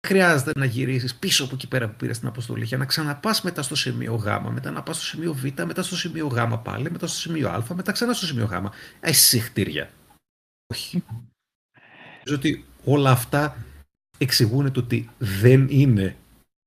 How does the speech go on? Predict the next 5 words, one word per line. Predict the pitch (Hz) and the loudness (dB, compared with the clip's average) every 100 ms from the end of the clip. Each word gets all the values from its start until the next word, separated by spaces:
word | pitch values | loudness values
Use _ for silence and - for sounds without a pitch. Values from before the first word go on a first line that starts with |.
| _ _ _ _ _ | _ _ _ _ _
παιχνίδι | 113 123 120 113 104 | -4 2 4 4 2
λογικής | 95 101 113 98 90 104 | 0 4 4 4 -4 -8
Ubisoft. | 87 - - - - - | -10 -10 -12 -14 -16 -4
Είναι | 131 151 | -2 -2
παιχνίδι | 160 147 135 139 147 139 147 143 143 143 | -4 -6 -4 -6 -6 -8 -8 -6 -6 -8